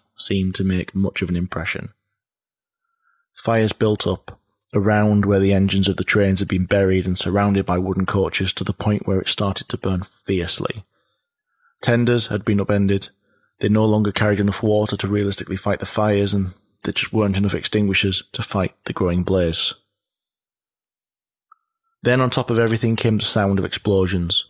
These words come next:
several of them heard by many witnesses, throwing debris into the air and scattering a sort of shrapnel around the scene. The tanks for the gas lighting on the twelve vehicles of the troop train,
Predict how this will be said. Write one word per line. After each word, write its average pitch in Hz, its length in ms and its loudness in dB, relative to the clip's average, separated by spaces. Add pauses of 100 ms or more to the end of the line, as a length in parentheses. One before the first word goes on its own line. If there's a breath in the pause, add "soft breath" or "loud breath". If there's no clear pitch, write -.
(280)
several 110 360 2
of 95 120 -2
them 101 280 -4
heard 110 180 2
by 104 120 2
many 107 260 4
witnesses, - 640 -4 (540)
throwing 113 260 4
debris 120 380 2
into 120 160 0
the 107 160 4
air 104 240 2
and 98 120 0
scattering 107 480 0
a 101 60 0
sort - 240 -2
of 107 80 -2
shrapnel 95 560 0
around 87 260 2
the 92 60 -2
scene. 92 460 0 (1000 soft breath)
The 123 80 -2
tanks - 540 -2
for - 160 -2
the 113 80 2
gas 107 360 -2
lighting 92 520 0 (100)
on 104 140 2
the 95 80 0
twelve 104 500 0
vehicles 101 400 0
of 95 60 -2
the 90 80 -8
troop 110 240 0
train, 101 400 0